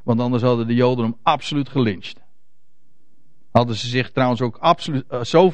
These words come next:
zodanig voorgenomen. Want ze hadden gezegd, er waren veertig mannen. Die hadden zich voorgenomen dat ze niet zouden eten en drinken. Ik ben benieuwd hoe dat gegaan is trouwens uiteindelijk.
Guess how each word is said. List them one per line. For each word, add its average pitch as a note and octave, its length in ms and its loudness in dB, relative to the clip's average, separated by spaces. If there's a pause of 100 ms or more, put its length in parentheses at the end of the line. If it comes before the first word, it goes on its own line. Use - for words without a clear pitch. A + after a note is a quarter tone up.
zodanig F#3 480 6
voorgenomen. A#2+ 1400 2
Want D3 180 2
ze C3+ 100 -2
hadden B2 240 4
gezegd, - 720 0 (720)
er A#2 120 2
waren A#2+ 280 4
veertig G#3 380 2
mannen. F#3+ 420 2 (200)
Die C3 160 4
hadden A#2+ 380 0 (160)
zich A#2+ 300 -4
voorgenomen A3 760 4
dat D#3 120 4
ze B2 100 -2
niet G3 320 6
zouden F3+ 340 8
eten G3 320 2
en B2+ 120 0
drinken. F3+ 260 -2
Ik A#2+ 120 -6
ben G#2+ 140 0
benieuwd C3 220 0
hoe G#2+ 100 0
dat C3 180 -2
gegaan C3+ 360 -4
is F2 80 -14
trouwens G2+ 340 -10
uiteindelijk. F#2+ 540 -8